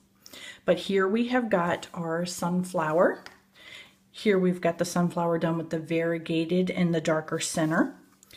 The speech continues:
If you're having problems getting your bucket to stand up, as this one is, I found a great kind of <laughs> trick.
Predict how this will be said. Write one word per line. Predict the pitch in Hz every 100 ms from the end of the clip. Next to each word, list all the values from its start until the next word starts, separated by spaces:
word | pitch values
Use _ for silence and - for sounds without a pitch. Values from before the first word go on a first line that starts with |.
| - - - - _
If | 185 190 190
you're | 196 196
having | 202 196 185
problems | 185 180 185 185 185
getting | 190 185 180
your | 170
bucket | 151 175 - - -
to | - 190
stand | - 185 175 160 -
up, | 170 - - - - _ - - - - - - - - - 180
as | 170 160
this | 165 180 -
one | 185 170
is, | 170 170 330 - - - - - - -
I | 160 170 175
found | 175 170 170 170 175
a | 165 160
great | 165 156 160 165 170 220 - - - - - _ -
kind | - 190 185
of | 175 170 170 - - -
<laughs> | 185 - - - - - - - - - - -
trick. | - - 196 370 -